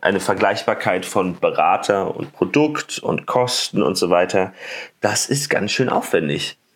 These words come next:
weil, äh, die Produkte und, äh, Deckungs-, ähm, Konzepte, also was li-, zum Beispiel ein Deckungskonzept von der Versicherung zum Beispiel sagt aus, welche Leistungen tatsächlich da drin hinter sich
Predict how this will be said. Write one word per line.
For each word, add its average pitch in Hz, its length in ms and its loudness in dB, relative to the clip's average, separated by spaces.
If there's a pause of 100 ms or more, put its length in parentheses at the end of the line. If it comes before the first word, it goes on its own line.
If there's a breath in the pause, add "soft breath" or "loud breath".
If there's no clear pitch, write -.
(120)
weil, 107 300 4
äh, 98 280 2
die 98 120 -12
Produkte 147 560 0
und, 110 240 -2
äh, 101 220 2
Deckungs-, 143 760 -4
ähm, 113 540 0 (300)
Konzepte, 156 640 0
also 95 320 2
was 92 300 0
li-, 107 240 -4
zum 90 120 -2
Beispiel - 220 -2
ein - 60 -12
Deckungskonzept 101 600 -2
von - 120 -4
der - 60 -2
Versicherung 95 420 0
zum 87 100 -4
Beispiel - 240 0
sagt - 240 0
aus, 90 400 2
welche 82 520 2
Leistungen 85 680 0
tatsächlich - 520 -4
da - 100 0
drin 78 180 -2
hinter 87 360 0
sich 82 180 -2